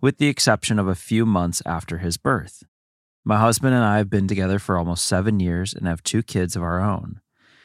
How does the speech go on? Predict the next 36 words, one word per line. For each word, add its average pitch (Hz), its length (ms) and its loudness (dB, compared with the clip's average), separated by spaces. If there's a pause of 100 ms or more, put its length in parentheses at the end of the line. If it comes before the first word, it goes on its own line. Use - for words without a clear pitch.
(200)
It 104 120 0
never 113 280 2
really 143 180 4
bothered 113 400 2
me 98 260 0
or 98 200 -2
him 92 420 -2
that 92 200 -4
he 101 200 -2
never 90 320 0
knew 90 160 -2
his 87 200 -4
father. 92 580 -2 (500)
He's 120 200 2
the 123 100 0
kind 123 240 2
of 120 140 -4
person 101 340 0
that 85 140 -2
simply 98 340 0
accepted 123 480 -2
that 117 140 0
his 113 160 -4
dad 110 260 2
signed 101 320 0
away 98 220 0
his 92 260 -2
rights 95 380 -2 (340)
and 101 140 -2
clearly 123 400 2
wanted 95 400 0
nothing 85 340 -4
to 85 80 -2
do 135 180 0
with 117 180 0
him. - 280 -12